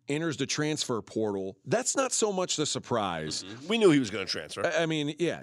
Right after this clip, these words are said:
Speaker 2: 'Cause Quinn Ewers is probably gonna come back.
Speaker 1: Quinn Ewers is coming back. We know Arch Manning
Speaker 2: Mm-hmm.
Speaker 1: is, is waiting in the wings.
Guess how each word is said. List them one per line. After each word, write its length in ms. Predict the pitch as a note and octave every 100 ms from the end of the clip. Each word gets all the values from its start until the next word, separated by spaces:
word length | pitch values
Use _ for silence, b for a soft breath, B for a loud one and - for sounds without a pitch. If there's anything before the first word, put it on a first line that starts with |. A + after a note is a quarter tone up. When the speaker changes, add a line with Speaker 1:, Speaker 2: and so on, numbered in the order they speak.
| -
Speaker 2:
'Cause 100 | C#3+
Quinn 240 | D#3 G#3
Ewers 500 | F3 E3+ D#3+ - - -
is 160 | E3+ D3
probably 240 | E3+ F3+
gonna 120 | E3
come 140 | D#3 D#3
back. 100 | G#3
Speaker 1:
Quinn 140 | E3
Ewers 220 | F3+ F#3+
is 80 | E3
coming 260 | - F3+ E3
back. 320 | F3 F3 - b b b _ - -
We 160 | C3+ B2+
know 220 | C#3 D#3+
Arch 260 | D3 D#3 D3+
Manning 340 | D3+ D#3 D#3
Speaker 2:
Mm-hmm. 140 | C3+
Speaker 1:
is, 180 | B2 A2
is 260 | - B2 G#2
waiting 360 | A#2+ D3 D3+
in 100 | D3
the 60 | C3
wings. 460 | C#3+ F3+ D3+ C#3